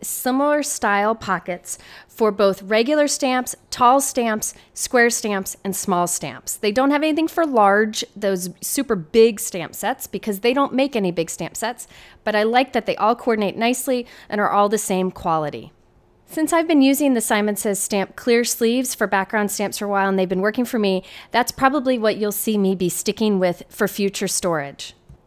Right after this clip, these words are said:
But there is one more thing that I wanted to mention. You could take the Essentials by Ellen large storage envelopes that I showed you for large stamp sets,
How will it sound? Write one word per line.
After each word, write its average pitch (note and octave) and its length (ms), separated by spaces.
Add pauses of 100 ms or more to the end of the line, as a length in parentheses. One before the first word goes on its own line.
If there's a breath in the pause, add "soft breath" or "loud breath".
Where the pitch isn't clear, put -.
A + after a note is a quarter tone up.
(380)
But B3+ 60
there D#4 160
is D#4 160
one D#4 340
more D4+ 300
thing B3+ 300
that A3 120
I G#3 60
wanted G#3 300
to A3 100
mention. F#3 340
You B3 140
could - 180
take B3+ 300
the B3 100
Essentials A#3 560
by - 220
Ellen G#3 320
large F3+ 340
storage A#3 400
envelopes G3 400
that - 120
I - 20
showed F#3 320
you G3+ 100
for G#3+ 160
large F#3+ 640
stamp F#3+ 320
sets, C4+ 280